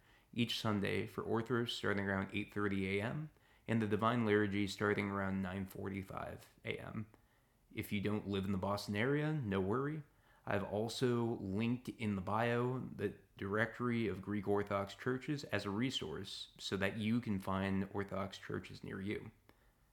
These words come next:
As always, thank you for listening, and may Saint John the Forerunner give us strength as we all set out to draw near to Christ and make his path straight.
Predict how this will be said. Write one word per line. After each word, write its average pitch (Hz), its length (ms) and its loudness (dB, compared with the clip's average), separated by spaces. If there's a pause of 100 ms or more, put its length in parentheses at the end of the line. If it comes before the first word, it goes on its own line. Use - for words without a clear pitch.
(140)
As 104 140 2
always, 113 480 2 (100)
thank 117 240 0
you 131 60 -2
for 107 160 2
listening, 107 560 0 (360)
and 104 100 2
may 101 140 4
Saint 117 320 2
John 120 220 4
the 123 60 2
Forerunner 98 640 0 (320)
give 104 180 0
us 98 100 2
strength - 720 -4
as 98 200 -2
we 104 180 0
all 107 160 4
set 110 260 0
out 107 200 2
to - 80 -6
draw 107 360 0
near 117 240 2
to - 80 -2
Christ - 540 -4 (200)
and 98 160 0
make 98 420 0
his 98 120 -6
path - 340 -6
straight. 95 400 -4